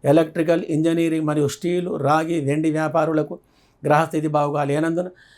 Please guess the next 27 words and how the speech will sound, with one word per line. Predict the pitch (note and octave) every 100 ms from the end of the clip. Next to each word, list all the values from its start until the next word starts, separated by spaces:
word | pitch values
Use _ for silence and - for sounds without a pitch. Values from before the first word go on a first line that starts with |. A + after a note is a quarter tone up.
| _
వ్యాపారం | C3+ C#3+ D3+ E3 D3 C#3
నష్టంలో | C3 - F3+ F3+ D#3
ఉంటుంది. | C#3+ C#3 C#3+ C3 C3 _ _ -
అన్ని | C#3+ D3+
వృత్తుల | D3+ C#3+ D3+
వారికి, | D3+ D3+ D3+ F#3 -
అన్ని | D3+ D3+
రంగముల | C#3+ D3 D#3 D#3
వారికి | D3+ D#3 D#3+ F3+ - _ _ -
అనుకూలమైన | D3 F3 G#3 G3+ F#3 F3+
గ్రహస్థితి | D#3+ D#3 D#3 E3 D#3+ C#3 - D3
బాగుగా | C#3+ C#3+ C#3+ C#3+
లేనందున | C#3 C#3 D#3+ E3 F3 F#3 _ _ _ -
మీరు | C3+ D3+
చేయవలసిన | C#3+ D3 C#3+ C3+ C#3+ C#3
పని | C#3 D#3 F3 - _ _ _
మూడు | E3 F#3+ G3
రోజులు | F#3 F3+ D#3+ A#2+ -
ఉదయం | D3 D#3 D#3 D#3
ఆరు | D3+ D3+
నుండి | D3+ D3+ C#3+
ఎనిమిది | D#3 D3 D3+ C#3+
గంటల | C#3+ C#3+ C#3+
లోపల | D3 D3+ E3+ F3+ _ _ _ -
కుజగ్రహానికి | F3+ F#3+ F3+ E3+ E3+ E3 E3+
మరియు | D#3+ D3+ D3 C3+ D#3+
ఈశ్వరునికి | D#3+ D#3 D#3+ D#3+ D#3 D#3 A2+